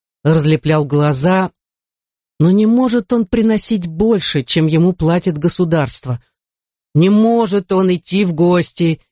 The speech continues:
ему там скучно. Он может работать и спать. Да, такой у него организм. Противоречия со временем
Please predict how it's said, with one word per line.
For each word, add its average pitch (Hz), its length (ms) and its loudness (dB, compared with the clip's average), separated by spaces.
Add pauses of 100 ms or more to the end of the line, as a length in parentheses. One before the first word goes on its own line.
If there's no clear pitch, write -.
(220)
ему 139 160 0
там 180 200 0
скучно. 165 960 -2 (720)
Он 147 220 2
может 135 360 -2
работать 156 800 -2 (240)
и 277 220 -4
спать. 147 640 -2 (720)
Да, 240 300 -2 (160)
такой 226 380 0
у 226 100 2
него 170 360 0 (280)
организм. 165 800 0 (2000)
Противоречия 226 680 0
со 185 180 -2
временем 226 560 2